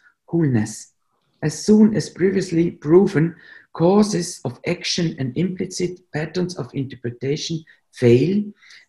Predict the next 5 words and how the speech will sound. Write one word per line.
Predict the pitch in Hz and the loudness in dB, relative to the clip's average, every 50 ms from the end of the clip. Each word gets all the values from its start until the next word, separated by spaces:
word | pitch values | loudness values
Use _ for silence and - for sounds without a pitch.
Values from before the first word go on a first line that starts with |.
| _ - | _ -6
this | 190 202 202 - - | -4 -4 -4 -6 -4
immediate | - 175 165 165 185 208 208 208 202 196 196 196 - - - _ | 0 0 2 2 2 2 2 2 0 0 0 -4 -6 -14 -10 _
wholeness | - 180 202 214 208 208 214 208 208 - - - _ - | 0 4 6 8 8 8 8 6 4 -2 -8 -10 _ -8
of | 143 123 - - | -8 -8 -8 -8
experience | - 156 - - - - 160 160 147 117 104 104 104 101 - | -8 -8 -8 -10 -10 -6 -2 0 0 0 0 -2 -4 -8 -10